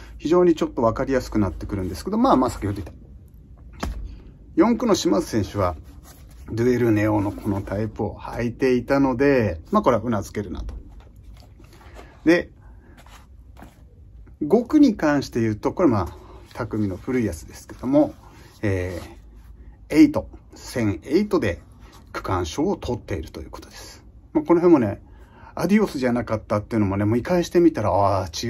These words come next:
うのねっていうことが非常によく分かったケースかなと思います。で、ところが、ナイキに関して言うとですね、この辺が面白いんですけれども、十区間中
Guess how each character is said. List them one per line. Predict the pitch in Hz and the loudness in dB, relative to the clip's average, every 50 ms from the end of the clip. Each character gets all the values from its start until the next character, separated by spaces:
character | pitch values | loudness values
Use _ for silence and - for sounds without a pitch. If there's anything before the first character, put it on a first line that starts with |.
| 123 127 | 0 0
う | 123 113 | 0 0
の | 90 92 | -2 -4
ね | 101 101 | -6 -8
っ | 107 | -6
て | - - 147 | -4 -4 -4
い | |
う | 151 | -2
こ | - - | -2 -4
と | - - | -4 -4
が | 98 - - - - - - - - | -4 -4 -6 -10 -16 -18 -18 -12 -8
非 | - 135 | 0 4
常 | 151 160 156 | 6 6 8
に | 143 135 | 6 6
よ | 139 123 113 | 4 2 0
く | - - | -4 -8
分 | - - - | -10 -10 -10
か | - - - | -12 -14 -16
っ | - - | -16 -20
た | - - - - - - - | -20 -20 -20 -20 -20 -20 -14
ケ | - 131 110 | -10 -8 -8
ー | |
ス | 104 - | -8 -10
か | - - - | -14 -18 -20
な | - - | -20 -20
と | - - | -20 -20
思 | - - - | -20 -20 -20
い | - - | -20 -20
ま | - - | -20 -20
す。 | - - - - - - - - _ - - - - - _ - - - - - - - | -20 -20 -20 -20 -20 -20 -20 -20 _ -20 -20 -20 -20 -20 _ -18 -16 -16 -14 -14 -4 -2
で、 | 156 139 - | -2 -2 0
と | - - 185 185 | -2 -6 -4 -4
こ | - 277 | -2 0
ろ | 285 247 | 0 2
が、 | 175 165 156 120 95 82 - - - - - _ - - - - - - - - - - - | 2 2 2 2 0 -2 -4 -10 -18 -20 -20 _ -20 -20 -20 -20 -20 -20 -20 -20 -20 -4 0
ナ | 151 185 226 262 | 2 4 4 2
イ | 254 | 2
キ | - - 262 | 2 2 2
に | 262 - | 2 2
関 | - 240 247 247 220 | 0 2 2 2 2
し | - | 0
て | - - 117 | 0 -2 -2
言 | 113 123 | -2 -2
う | 123 | -2
と | - 127 | -2 -2
で | 107 104 | -4 -4
す | 101 - | -4 -2
ね、 | 110 104 104 104 | 0 0 0 0
こ | 104 - - | -2 2 2
の | 320 330 | 2 4
辺 | - 151 139 135 | 4 4 2 2
が | 120 113 | 2 0
面 | 113 107 117 | 0 -2 -4
白 | - - 107 95 | -4 -6 -6 -8
い | |
ん | 85 | -8
で | 85 - | -10 -14
す | - - | -14 -14
け | 95 | -14
れ | 95 104 | -12 -8
ど | 123 123 | -4 0
も、 | 151 180 185 156 - - - - - - - - - - - - - - - - - - - - - - - - - - - - - - - - - - - - - - - - - | 2 4 4 4 2 0 -6 -18 -20 -20 -20 -20 -20 -20 -20 -20 -20 -20 -20 -20 -20 -20 -20 -20 -20 -20 -20 -20 -20 -20 -20 -20 -20 -20 -20 -20 -20 -20 -20 -20 -20 -20 -16 -14 -10
十 | 117 123 302 320 | -4 0 0 0
区 | - - - - | 0 -2 -8 -4
間 | - 233 233 214 208 | 0 2 2 2 2
中 | 208 - - 233 226 202 - | 0 -2 -2 -2 0 -2 -2